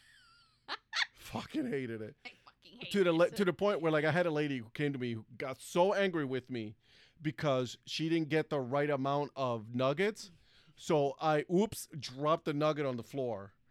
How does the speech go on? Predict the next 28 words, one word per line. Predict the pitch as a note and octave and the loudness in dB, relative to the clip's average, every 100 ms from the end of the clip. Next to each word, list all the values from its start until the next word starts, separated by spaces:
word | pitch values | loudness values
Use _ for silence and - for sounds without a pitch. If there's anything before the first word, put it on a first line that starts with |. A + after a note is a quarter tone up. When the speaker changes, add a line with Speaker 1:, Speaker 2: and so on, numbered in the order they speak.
| _ - | _ -2
Speaker 2:
Yeah, | C3 B2 | -2 2
I | C#3 | 4
was | D3 D3+ | 4 2
that | C3+ C3+ | 2 0
person | - C#3 A#2+ | 0 -4 -4
'cause | A#2 C3 | -6 -6
she | D3 | -4
was | D3 C#3 | -4 -4
just | C3 A2 | -6 -6
yelling | A#2+ A#2+ C#3 D3+ D#3+ D#3 C3 | -10 -4 2 2 2 2 0
at | A#2 A2+ | -2 -4
me. | A2+ G#2+ | -10 -6
I | E3+ | -2
was, | C#4 D#4 | -2 0
like, | C4 D3+ | -2 -4
sixteen, | - A3+ F#3 A3 F#3+ | -10 -14 -10 -6 -6
seventeen. | - F3 E3 D3 D#3+ B2 G2+ _ - - | -2 -2 -2 -6 -4 -4 -8 _ -20 -6
I'm | A3 F#3+ | 0 2
like, | C#3 | 2
"Lady, | C#3+ D3 A#2+ G#2+ _ - - _ _ - | 0 -2 -2 -8 _ -20 -20 _ _ 0
I | F#3 | 4
don't | G3+ E3+ | 6 4
need | C#3 C3 | 4 0
this | G#2+ A#2 | -2 -6
job." | G2+ A#2+ G#2 F#2+ G2 F#2+ _ | -4 -4 -4 -8 -10 -16 _
Speaker 1:
<laughs> | - G3 D#3 D#3 _ _ _ _ _ _ _ _ - _ A3 | -12 -12 -12 -20 _ _ _ _ _ _ _ _ -20 _ -18
McDonald's. | G#3+ A3 _ - - B2+ - | -18 -18 _ -20 -20 -20 -10
Speaker 2:
McDonald's. | D3+ C#3+ C3 C3 A#2+ G#2+ - | -4 -2 0 0 -2 -6 -12